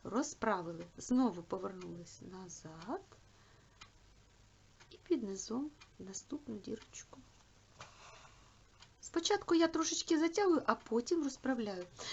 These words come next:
Зверніть увагу, що цей шовчик я не можу разом декілька стібочків робити. Тут кожен стібочок виконується окремо, тому цей шовчик робиться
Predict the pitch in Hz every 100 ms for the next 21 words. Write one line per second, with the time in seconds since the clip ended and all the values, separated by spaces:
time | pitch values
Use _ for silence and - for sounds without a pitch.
0 | - 240 214 247 349 440 349 254 208 185
1 | - 233 - 240 226 269 359 381 - 247
2 | 240 330 302 262 226 214 208 254 294 233
3 | 247 - 226 - 220 226 - 190 185 180
4 | 190 190 - 226 - - 233 226 180 180
5 | - - 175 165 190 - - - - -
6 | 196 190 175 185 233 294 - 285 - 190
7 | 220 - 160 160 156 165 - - - -
8 | 190 180 180 - 226 - 349 - - 196
9 | 202 247 -